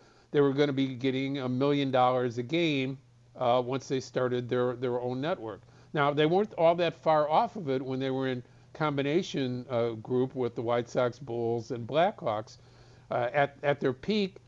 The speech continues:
they were getting seven hundred fifty thousand dollars a game, uh, through that old agreement, uh, but all the games weren't on, um, you know, th-, they, they weren't, uh, on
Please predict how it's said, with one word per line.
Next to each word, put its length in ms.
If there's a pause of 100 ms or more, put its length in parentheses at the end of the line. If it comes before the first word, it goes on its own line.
(220)
they 100
were 80
getting 260
seven 300
hundred 320
fifty 320
thousand 400
dollars 440
a 100
game, 600 (540)
uh, 240
through 300
that 320
old 500 (140)
agreement, 720 (480)
uh, 200
but 260
all 280
the 80
games 380
weren't 280
on, 600 (200)
um, 520 (580)
you 140
know, 180 (480)
th-, 0
they, 240
they 140
weren't, 360 (120)
uh, 260 (500)
on 360